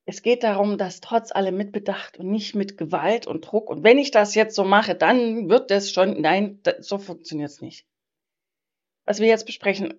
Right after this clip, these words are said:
schaut hin, wenn's im Hirn knirscht und im Körper aber irgendwas kribbelt und das nicht nur die pure Angst ist, sondern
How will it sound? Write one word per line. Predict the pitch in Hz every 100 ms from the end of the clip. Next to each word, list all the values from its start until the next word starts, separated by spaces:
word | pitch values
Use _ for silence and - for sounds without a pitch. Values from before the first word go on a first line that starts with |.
| _ -
schaut | - 220 220 220
hin, | 180
wenn's | 170 185
im | 202
Hirn | 185 226 226
knirscht | 220 196 175 156 - - - _ _ _ _ _ _ _ _ _
und | -
im | 208
Körper | 196 240 240
aber | 185
irgendwas | - 214 214 196 -
kribbelt | - 226 202 160
und | 156
das | 160
nicht | 208 208
nur |
die | 170
pure | 165 - 302 330 -
Angst | 175 - -
ist, | - -
sondern | 151 151 151